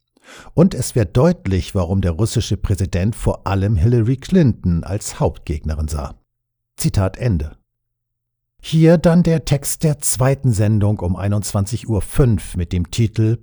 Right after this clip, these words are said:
Putin versus U S A Teil zwei, Angriff auf die amerikanische Demokratie. Zitat:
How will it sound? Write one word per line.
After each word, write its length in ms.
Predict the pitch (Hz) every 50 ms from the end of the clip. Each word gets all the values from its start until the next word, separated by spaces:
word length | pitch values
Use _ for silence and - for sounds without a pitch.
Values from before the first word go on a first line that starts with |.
| _ -
Putin 560 | - - 123 117 - - 123 120 120 127 120
versus 580 | 95 98 90 90 95 90 - 110 104 - - -
U 160 | 107 92 90
S 160 | 87 87 -
A 300 | - - 98 101 110 120
Teil 360 | - - - - 87 90 90 85
zwei, 440 | - - - 104 101 104 113 104 - _ _ - - - - - -
Angriff 560 | - 117 127 139 143 - - 139 135 123 -
auf 160 | 95 95 -
die 140 | - - 85
amerikanische 720 | 87 90 80 87 92 - - 98 90 87 92 - - 110
Demokratie. 720 | - 110 98 101 98 - - 113 - - - 98 78 69 69 _ _ _ _ _ _ _ _ _ _ -
Zitat: 540 | - - 95 - - 87 82 101 - -